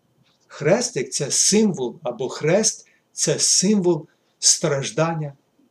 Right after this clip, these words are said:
і смерті Ісуса Христа. Він, тобто Ісус, тілом своїм сам підніс гріхи наші на дерево,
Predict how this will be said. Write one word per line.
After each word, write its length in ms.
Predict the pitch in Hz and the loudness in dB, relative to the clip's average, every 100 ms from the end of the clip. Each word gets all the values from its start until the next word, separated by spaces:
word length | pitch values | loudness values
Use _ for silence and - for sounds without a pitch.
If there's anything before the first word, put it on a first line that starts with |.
| - | -10
і 240 | 135 120 | -6 -4
смерті 760 | - - 135 143 135 - 123 123 _ _ | -2 -4 -2 -2 -4 -8 -10 -10 _ _
Ісуса 540 | 143 127 113 123 - 127 | -8 -6 -6 -8 -8 -10
Христа. 480 | - 117 - - - _ _ _ _ _ _ _ | -10 -10 -10 -10 -14 _ _ _ _ _ _ _
Він, 460 | 143 139 185 196 - | -4 4 6 6 4
тобто 400 | 147 143 - 143 | -2 0 2 2
Ісус, 800 | 131 - 226 240 190 120 - - _ _ | 2 2 4 4 4 0 -6 -12 _ _
тілом 560 | - 208 240 262 202 160 | 0 4 6 6 4 4
своїм 760 | - 156 165 175 220 240 170 - _ - | 2 2 2 4 4 4 4 -2 _ 2
сам 600 | - 202 226 247 196 - | 4 6 6 6 4 2
підніс 540 | 185 147 180 160 - | 0 4 6 4 4
гріхи 380 | 143 160 - 160 | 0 0 0 0
наші 460 | 143 151 127 151 - _ _ 147 | 4 4 4 -2 -6 _ _ -2
на 220 | 143 151 | 4 6
дерево, 640 | 165 165 131 120 113 | 6 6 4 0 -6